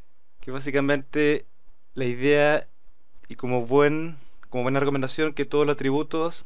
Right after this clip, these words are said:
de una clase sean privados o protegidos, pero jamás públicos.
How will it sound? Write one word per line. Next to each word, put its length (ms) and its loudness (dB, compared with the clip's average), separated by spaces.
de 140 -4
una 100 -2
clase 480 -2
sean 440 6
privados 640 6
o 140 0
protegidos, 580 0
pero 200 0
jamás 280 2
públicos. 440 -2